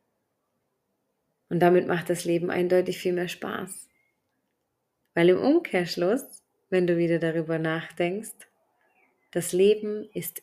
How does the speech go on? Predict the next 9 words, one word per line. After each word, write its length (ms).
immer 640
für 420
dich. 480
Jede 340
Situation, 1200
jeder 380
Augenblick, 600
jeder 220
Moment 720